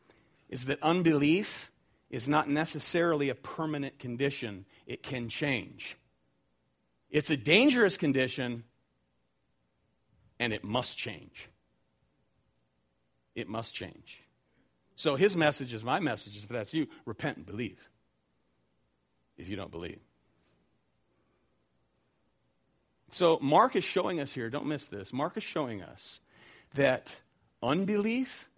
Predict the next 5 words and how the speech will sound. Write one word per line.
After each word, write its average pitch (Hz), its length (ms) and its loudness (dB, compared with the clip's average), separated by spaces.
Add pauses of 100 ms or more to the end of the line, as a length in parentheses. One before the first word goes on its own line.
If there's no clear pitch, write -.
(640)
again, 131 440 0 (380)
unbelief 220 680 2
is 139 160 -2
the 131 100 -6
context - 960 -4